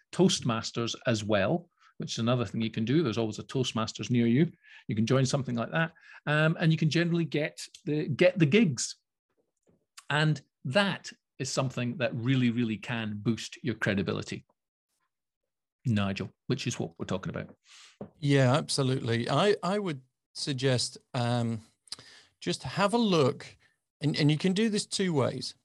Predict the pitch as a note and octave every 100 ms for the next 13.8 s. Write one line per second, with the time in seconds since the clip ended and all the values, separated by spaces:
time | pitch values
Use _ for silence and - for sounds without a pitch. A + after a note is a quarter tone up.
0 | _ _ _ - _ - D3 F3+ D#3+ G#3
1 | G#3 G3+ F#3+ D3 C#3 - - E3 - D#3
2 | C#3 C3 C3+ C3 B2 B2 B2 A#2 A2+ A2+
3 | A2+ B2+ C3 - B2+ A#2 A2+ - - A#2+
4 | C3+ - A#2+ C#3+ E3+ D#3 B2+ - F3 E3+
5 | D#3 D#3 C#3+ C3 B2+ - D3 B2+ A#2+ B2
6 | B2 - - C#3+ C3+ - - - - -
7 | C#3+ F3 - - G3 F#3 D#3 B2+ A#2 A#2+
8 | A2+ C3 B2+ - F3+ C3 A2+ - - -
9 | _ _ _ - D#3 G3 F3+ F3 C#3 D#3
10 | B2+ A#2+ - - - _ _ - C#3 C3
11 | C3 B2+ B2+ C#3 C#3+ D#3 D#3+ C3+ - C3
12 | B2 B2 C3+ C3 C3 D3 - - D3+ C3
13 | A#2+ A#2+ A#2 A#2 - B2 A2+ A2